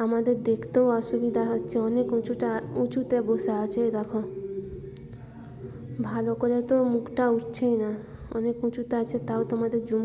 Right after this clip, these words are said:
করে দেখালাম। দারুণ না পাখিগুলো? এ দেখো আরও যাচ্ছি, না হেঁটে হেঁটে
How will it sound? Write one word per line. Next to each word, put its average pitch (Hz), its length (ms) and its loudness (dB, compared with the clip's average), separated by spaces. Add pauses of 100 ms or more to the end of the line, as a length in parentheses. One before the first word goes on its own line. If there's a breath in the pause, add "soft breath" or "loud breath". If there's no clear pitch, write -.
(120)
করে 233 160 4 (100)
দেখালাম। 214 400 -2 (680 loud breath)
দারুণ 233 340 4
না 285 160 2
পাখিগুলো? 247 460 0 (480 loud breath)
এ 240 40 -2 (100)
দেখো 226 200 -2 (160)
আরও 233 140 2 (120)
যাচ্ছি, 226 420 -2 (840 loud breath)
না 226 100 4 (160)
হেঁটে 247 320 2
হেঁটে 262 200 4